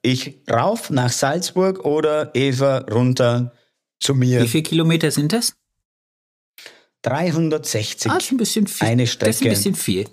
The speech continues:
Speaker 1: Ja.
Speaker 2: Für jedes Wochenende. Okay.
Speaker 1: Aber, aber ja, es hat gepasst.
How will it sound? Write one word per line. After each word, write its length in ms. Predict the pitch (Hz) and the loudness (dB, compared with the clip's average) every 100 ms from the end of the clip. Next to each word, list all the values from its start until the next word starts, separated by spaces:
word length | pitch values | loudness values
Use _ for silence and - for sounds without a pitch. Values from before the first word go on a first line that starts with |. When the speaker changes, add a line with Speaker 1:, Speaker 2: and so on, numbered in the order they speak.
| _ - | _ -6
Speaker 1:
Ja. 500 | 87 85 87 85 85 | -2 0 0 -2 -2
Speaker 2:
Für 140 | 85 151 | 2 2
jedes 420 | 135 135 127 139 | 4 2 2 2
Wochenende. 600 | 117 127 117 110 104 101 _ - | 2 2 2 4 2 0 _ -4
Okay. 260 | 156 156 - _ - | -4 -4 -14 _ -4
Speaker 1:
Aber, 520 | 127 139 143 127 - | 0 2 0 0 -2
aber 520 | 143 156 165 160 - - | 0 2 0 -2 -8 -4
ja, 160 | 160 143 | 0 2
es 180 | 104 - | 0 0
hat 160 | 135 - | -2 -2
gepasst. 520 | - - 131 - | -6 -4 -6 -6